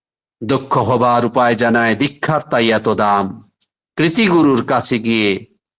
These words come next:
সার্থক কর দীক্ষা নাম। তাই তাকে ধরতে হলে,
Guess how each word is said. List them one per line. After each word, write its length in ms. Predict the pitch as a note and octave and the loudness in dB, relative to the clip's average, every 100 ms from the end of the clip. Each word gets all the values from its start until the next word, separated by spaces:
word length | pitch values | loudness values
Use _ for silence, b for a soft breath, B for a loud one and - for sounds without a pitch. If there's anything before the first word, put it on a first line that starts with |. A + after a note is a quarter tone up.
| _ _ - | _ _ -6
সার্থক 720 | - A#2 A2 - E3+ E3+ - | -2 0 -2 -4 -6 -6 -4
কর 220 | A2 G2+ | -2 0
দীক্ষা 460 | G2 G#2+ - A2 F#2+ | -2 -6 -6 -6 -4
নাম। 580 | G2 F#2+ F#2 G2 A#2+ _ _ _ _ _ _ _ _ _ _ _ _ _ _ _ _ _ _ _ | -2 -4 -6 -10 -16 _ _ _ _ _ _ _ _ _ _ _ _ _ _ _ _ _ _ _
তাই 200 | B2+ B2+ B2+ | -2 -2 0
তাকে 300 | D3 D3+ A#3 | -2 0 0
ধরতে 440 | E3 C#3 A2 - G2 | 2 0 -2 -2 -2
হলে, 420 | G#2+ F#2 - | -2 -4 -10